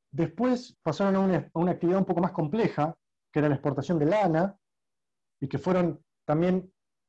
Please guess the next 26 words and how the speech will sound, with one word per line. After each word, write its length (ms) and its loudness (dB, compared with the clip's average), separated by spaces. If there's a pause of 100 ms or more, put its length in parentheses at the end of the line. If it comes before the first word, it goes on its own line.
(120)
mejorando 760 0
y 40 2
refinando 720 0
las 160 0
razas 680 -2 (300)
de 100 0
ovejas 420 0
para 180 -4
poder 180 0
exportar 380 -2
lana 200 2
de 80 0
cada 200 0
vez 80 0
mayor 260 -2
calidad, 400 0 (540)
y 80 0
después, 520 0
finalmente, 500 0
en 80 2
la 80 2
década 320 0
de 80 2
mil 180 2
ochocientos 440 -4
noventa, 600 0